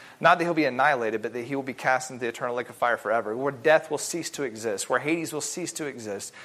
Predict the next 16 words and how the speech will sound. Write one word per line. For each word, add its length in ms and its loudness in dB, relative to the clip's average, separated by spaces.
where 140 4
there 160 8
will 180 6
be 240 -2
no 220 2
more 440 4
sorrow, 680 4
no 240 0
more 260 0
death, 340 0
no 80 -2
more 200 0
suffering, 460 -2
no 100 -2
more 180 0
pain. 400 -8